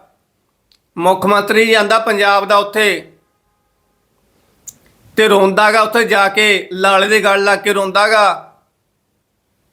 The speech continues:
ਇੱਥੇ ਤੀਹ ਤੀਹ ਸਾਲ, ਬੱਤੀ ਬੱਤੀ ਸਾਲ ਹੋ ਗਏ, ਕਦੇ ਉਹਨਾਂ ਨੂੰ ਯਾਦ ਕਰਕੇ ਰੋਇਆ ਗਾ। ਇੱਥੇ ਨੌਜਵਾਨ ਮਰ ਰਹੇ ਨੇ, ਤੜਫ ਰਹੇ ਨੇ, ਅ, ਅ, ਰਹੇ ਨੇ। ਹੋ ਸਕਦਾ ਕਿਤੇ ਨਕਲੀ ਹੰਝੂ ਬਹਾਤਾ ਹੋਵੇ। ਭਗਵੰਤ ਮਾਨ ਜੀ,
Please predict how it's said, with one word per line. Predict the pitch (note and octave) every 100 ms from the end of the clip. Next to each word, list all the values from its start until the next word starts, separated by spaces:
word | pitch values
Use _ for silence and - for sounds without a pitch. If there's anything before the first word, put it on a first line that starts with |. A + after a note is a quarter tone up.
| _ _ _ _ _ _ _ -
ਇੱਥੇ | F#3+ - A3+
ਤੀਹ | A3+ A3 A3
ਤੀਹ | A#3+
ਸਾਲ, | - G3+ G3+
ਬੱਤੀ | G3 G3
ਬੱਤੀ | G#3 G#3+ G#3+
ਸਾਲ | - F#3+ G3
ਹੋ | F#3+
ਗਏ, | G#3+
ਕਦੇ | G#3 G3 G#3+ G#3 F#3+ -
ਉਹਨਾਂ | G#3 A3
ਨੂੰ | F#3+
ਯਾਦ | F#3+ F#3 F#3+
ਕਰਕੇ | F#3+ F#3+ G#3
ਰੋਇਆ | G3+ G#3+ A3 A3+
ਗਾ। | G#3+ G#3 - _ _ _ _ _ _ _ _ _ -
ਇੱਥੇ | F#3+ - A#3+
ਨੌਜਵਾਨ | G#3 G3 F#3 F#3 G3 G#3+ G#3+ G#3+
ਮਰ | G#3+ G#3 G#3
ਰਹੇ | A#3
ਨੇ, | A3+ A3+
ਤੜਫ | A3 G3 G3+
ਰਹੇ | G3+ A3
ਨੇ, | A3+ A3
ਅ, | G3+ G3 F#3+ F#3+
ਅ, |
ਰਹੇ | G3 A3+
ਨੇ। | A3 G3 D#3 - _ _ _ _ _ _ -
ਹੋ | F3+
ਸਕਦਾ | F3+ G#3 A3+
ਕਿਤੇ | G#3+ A3
ਨਕਲੀ | A3 G3+ G3+ G#3+
ਹੰਝੂ | G3+ A3
ਬਹਾਤਾ | A3 G#3+ G#3 G3 G3 G3
ਹੋਵੇ। | F#3+ G#3 G3 E3 - _ _ _ _ _ _ A3
ਭਗਵੰਤ | G3+ F3+ F#3
ਮਾਨ | F#3+ G3+ G3+
ਜੀ, | G3 A3 A3+ -